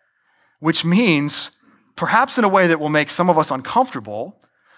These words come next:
we should esteem Mary more highly than many Protestant Christians do. Now, I'm not suggesting that we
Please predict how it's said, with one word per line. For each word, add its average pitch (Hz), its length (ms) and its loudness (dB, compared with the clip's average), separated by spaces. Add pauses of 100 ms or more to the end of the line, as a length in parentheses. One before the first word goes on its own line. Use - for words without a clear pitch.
(120)
we 220 180 0
should 254 220 2
esteem 233 560 -2
Mary 196 320 4
more 220 360 4
highly 208 760 2 (480)
than 180 160 2
many 220 220 2
Protestant 196 480 0
Christians 185 420 -4
do. 220 240 -2 (1600)
Now, 165 100 4
I'm 175 80 2
not 254 200 4
suggesting 202 480 0
that 175 100 -2
we 170 300 2